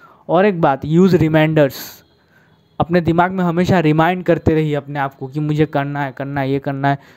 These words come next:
मुझे ये करना है, कल ये करना है, कल उठ के ये करना है। आप में से कितने लोग, मैं आपको अब बोल दे रहा हूँ, आप लोग सुबह उठ के रोज़ washroom जाते हैं, पानी पीते हैं, गुनगुना पानी पीते हैं,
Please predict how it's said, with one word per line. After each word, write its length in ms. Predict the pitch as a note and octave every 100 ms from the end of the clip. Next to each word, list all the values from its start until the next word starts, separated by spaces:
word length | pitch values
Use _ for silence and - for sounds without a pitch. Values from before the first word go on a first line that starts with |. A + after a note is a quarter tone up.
| _ _ C#3+
मुझे 140 | D3
ये 100 | D3
करना 260 | D3 C#3+ C#3+
है, 60 |
कल 220 | C#3 C#3+
ये 100 | D3
करना 260 | C#3+ C#3+ C#3+
है, 40 |
कल 200 | C#3 C#3
उठ 100 | C#3+
के 120 | - C#3+
ये 80 |
करना 240 | C#3+ C3+ C3+
है। 60 | - _ _
आप 200 | D#3 F3
में 60 | G#3
से 120 | A3
कितने 320 | G#3+ F3 G#3+
लोग, 280 | G#3+ D#3+ C3 C#3
मैं 140 | D3
आपको 260 | D3+ - E3
अब 60 |
बोल 260 | D3+ D3+ D3+
दे 100 | D3+
रहा 100 | C3
हूँ, 60 | B2
आप 160 | -
लोग 200 | A#2 - - - - - - - _ -
सुबह 320 | - F3+ F3 G3
उठ 200 | F3+ -
के 180 | E3+
रोज़ 360 | D#3 D#3+ D#3+ - - _ E2+ - _ _ _ _ _ -
washroom 480 | C3 C#3+ D3 E3 D#3+
जाते 280 | D3 B2+ B2+
हैं, 100 | A#2+ _ _ _ _ _ D3
पानी 240 | D3 D#3
पीते 280 | D#3 D3 C#3
हैं, 160 | C3 - -
गुनगुना 380 | D3 D3 D3+ D3+
पानी 300 | C#3+ C#3+ C#3+
पीते 260 | C#3 C3
हैं, 360 | C3 C3 D#3+